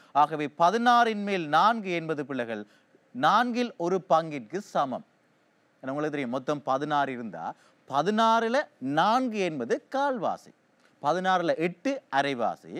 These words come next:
பதினாறுல நான்கு என்பது கால்வாசி பிள்ளைகள். கால்வாசி என்று சொல்லப்படுவது நான்கின் மேல் ஒரு பங்கு என்று சொல்லுவோம். அப்ப நான்கில் ஒரு பங்கிற்கு சமம் என்று சொல்லி நாங்க பார்க்கலாம். என்ன செய்து நாங்க அந்த முக்கோணி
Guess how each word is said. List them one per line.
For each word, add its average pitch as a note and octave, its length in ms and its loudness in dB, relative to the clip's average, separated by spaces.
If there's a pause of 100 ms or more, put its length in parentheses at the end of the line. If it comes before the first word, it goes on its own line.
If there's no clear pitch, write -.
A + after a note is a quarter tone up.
(460)
பதினாறுல G3+ 560 2 (200)
நான்கு F3+ 400 2
என்பது D3 200 -6 (160)
கால்வாசி D3+ 480 -2
பிள்ளைகள். F#2 280 -12 (100)
கால்வாசி E3 580 0
என்று C3+ 160 -12
சொல்லப்படுவது C3+ 480 -6 (460)
நான்கின் E3 520 -2 (120)
மேல் A3+ 200 -2 (220)
ஒரு C3 120 -2 (140)
பங்கு A#2+ 320 -2
என்று G2 200 -12
சொல்லுவோம். F2 280 -10 (140)
அப்ப F3+ 160 -4 (100)
நான்கில் F#3+ 340 0 (100)
ஒரு C#3+ 200 -2
பங்கிற்கு B2 420 -2 (100)
சமம் D3+ 280 -2 (120)
என்று A2 180 -10
சொல்லி A2 240 -6
நாங்க E3 240 -10
பார்க்கலாம். A2 360 -4
என்ன G#3 160 -6
செய்து G3 220 -2
நாங்க E3 180 -2 (300)
அந்த E3+ 120 0 (100)
முக்கோணி B3+ 440 2